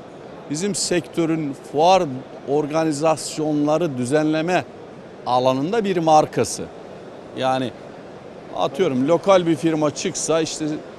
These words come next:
siz deseniz ki ben bir fuar yapayım, e, kimse gelmez. Yani firmalar da gelmiyor, e, ziyaretçi de gelmiyor.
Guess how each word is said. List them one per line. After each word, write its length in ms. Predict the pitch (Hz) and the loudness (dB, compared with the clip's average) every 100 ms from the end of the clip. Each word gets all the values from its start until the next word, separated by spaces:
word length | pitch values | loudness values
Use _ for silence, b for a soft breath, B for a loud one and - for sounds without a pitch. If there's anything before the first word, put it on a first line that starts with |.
| - - - - | -16 -16 -16 -14
siz 280 | - 185 156 | -12 -10 -4
deseniz 460 | 165 - 175 156 | -2 0 -2 -2
ki 140 | - 143 | -2 2
ben 260 | 156 156 | 4 4
bir 60 | 147 | -2
fuar 320 | - 165 165 | 2 4 6
yapayım, 400 | 135 113 - 160 | 6 2 2 0
e, 720 | 180 - - - - - - | 0 -10 -16 -16 -16 -14 -12
kimse 380 | 151 208 160 214 | -8 -6 4 6
gelmez. 500 | 185 180 170 156 101 | 10 8 8 4 2
Yani 260 | 143 147 135 | 2 2 2
firmalar 520 | 175 185 180 180 170 | 2 4 6 6 6
da 80 | 151 | 4
gelmiyor, 540 | 123 110 107 120 180 | 4 2 0 2 0
e, 1500 | - - - - - - - - 135 131 123 117 117 113 113 | -2 -14 -16 -16 -16 -16 -16 -8 -2 0 2 2 0 -2 -4
ziyaretçi 580 | 110 175 196 202 - 208 | 2 6 6 6 2 4
de 100 | 196 | 6
gelmiyor. 380 | 131 104 90 | 6 2 -2